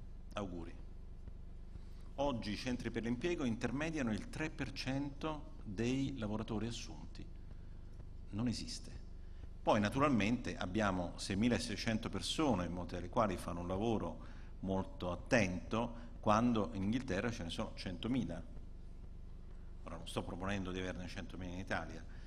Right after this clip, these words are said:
Noi spendiamo cinquecento milioni più o meno all'anno per i centri per l'impiego, per i servizi per l'impiego, in Francia e in Germania spendono cinque miliardi. È un investimento, non è un costo.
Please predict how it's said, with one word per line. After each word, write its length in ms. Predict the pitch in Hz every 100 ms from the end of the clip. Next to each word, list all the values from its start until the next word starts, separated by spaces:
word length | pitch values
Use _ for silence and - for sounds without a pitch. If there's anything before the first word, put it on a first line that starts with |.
| - -
Noi 140 | 107
spendiamo 480 | - 104 107 110 98
cinquecento 600 | - 92 95 120 107 101
milioni 560 | 98 104 117 95 90 87
più 140 | -
o 40 | 92
meno 200 | 98 95
all'anno 480 | 98 104 98 90 87
per 120 | 92
i 60 | 82
centri 360 | 120 107 -
per 140 | 92 104
l'impiego, 540 | 139 135 113 117 110
per 100 | 87
i 40 |
servizi 380 | 82 92 104 -
per 120 | - 98
l'impiego, 600 | 123 127 92 98 107 - - -
in 120 | 85
Francia 340 | - 107 104
e 40 | 95
in 60 |
Germania 680 | 92 113 92 82 90 98 - -
spendono 680 | - - 87 87 98 95 -
cinque 320 | - - - 90
miliardi. 460 | 113 98 78 - - - - - - - - - - - - - - -
È 100 | -
un 140 | 120 117
investimento, 920 | 107 117 - - 107 143 220 - 85
non 180 | 98 151
è 60 |
un 180 | 202 127
costo. 560 | - 92 - - -